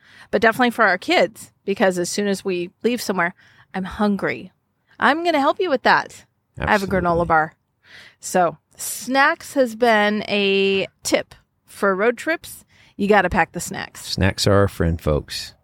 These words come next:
Speaker 2: Have a snack. It'll be better.
Speaker 1: And as we've continued with the road, road trips, we've learned that it's easy to get on and off the highway at quick little rest stops. You may not know this, listening audience,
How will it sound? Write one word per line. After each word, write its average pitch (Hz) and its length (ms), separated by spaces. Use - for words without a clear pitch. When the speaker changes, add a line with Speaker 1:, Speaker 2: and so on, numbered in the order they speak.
Speaker 2:
Have 78 160
a 78 40
snack. - 580
It'll 78 160
be 76 100
better. - 340
Speaker 1:
And 240 340
as 339 320
we've 269 360
continued 269 600
with 214 240
the 196 100
road, 196 320
road 226 300
trips, - 360
we've 285 460
learned 339 440
that 226 320
it's - 240
easy 320 360
to 302 80
get 220 240
on 240 220
and 277 160
off 220 240
the 208 100
highway 214 440
at 202 160
quick - 260
little 220 220
rest 185 240
stops. - 520
You 359 220
may 349 160
not 311 180
know 247 180
this, 185 380
listening 190 460
audience, 175 640